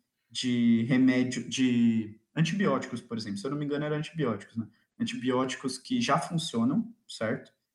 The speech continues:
Então, você meio que tem a estrutura química deles, né? E tem um, um banco de dados, que eu não sei se são far-, é, a indústria farmacêutica que guarda isso de alguma forma, de moléculas que foram geradas e estão lá. Ninguém sabe pra que que serve.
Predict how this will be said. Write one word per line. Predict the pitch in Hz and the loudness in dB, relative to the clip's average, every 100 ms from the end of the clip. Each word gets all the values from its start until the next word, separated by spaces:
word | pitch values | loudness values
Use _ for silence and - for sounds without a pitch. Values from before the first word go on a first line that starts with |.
| _ - | _ -4
Então, | 131 | -2
você | 131 131 143 139 | 0 0 0 2
meio | 139 139 131 | 4 2 0
que | 147 131 - | -2 -2 -2
tem | 156 156 | -2 0
a | |
estrutura | 156 - 143 - 160 151 | -2 -4 -8 -2 0 0
química | - 139 135 131 | 0 0 0 -2
deles, | 117 104 147 202 - - _ | -4 -2 -4 -6 -10 -16 _
né? | 120 113 - - _ _ | -4 -4 -4 -12 _ _
E | 127 | -8
tem | - 160 | -2 2
um, | 196 202 180 160 143 - | 4 4 4 2 0 0
um | 135 | 0
banco | 127 165 226 | 2 2 2
de | 180 143 | 0 0
dados, | 120 135 131 113 | 0 0 0 -6
que | - 120 | -8 -2
eu | |
não | 123 | -2
sei | 123 156 | -2 -4
se | 160 131 | -4 -6
são | - 123 113 101 - _ | -4 -2 -4 -6 -12 _
far-, | - 117 - 113 | -4 -2 -2 -4
é, | 104 - | -2 -2
a | 101 | 0
indústria | 120 - - | 0 0 -6
farmacêutica | - 120 113 117 120 113 | -2 0 0 -4 -6 -8
que | - | -10
guarda | 113 101 233 113 | -6 -2 -2 -2
isso | 110 - | -8 -4
de | |
alguma | 110 113 - | 0 0 0
forma, | 147 151 - - _ _ _ - | 0 0 -2 -10 _ _ _ -4
de | 143 | 0
moléculas | 147 160 170 180 - 226 226 | 2 4 4 2 2 2 2
que | - | 0
foram | - 175 165 160 | -4 -2 0 2
geradas | 160 143 131 135 170 196 196 | 2 2 2 2 2 -2 -2
e | 185 196 202 - _ _ _ | -4 -6 -8 -14 _ _ _
estão | - 254 | 0 2
lá. | 123 107 127 | 2 -2 -2
Ninguém | 120 151 | 2 2
sabe | 165 160 | 2 0
pra | 139 | -2
que | - | -4
que | - | -6
serve. | - 117 - | -4 -4 -6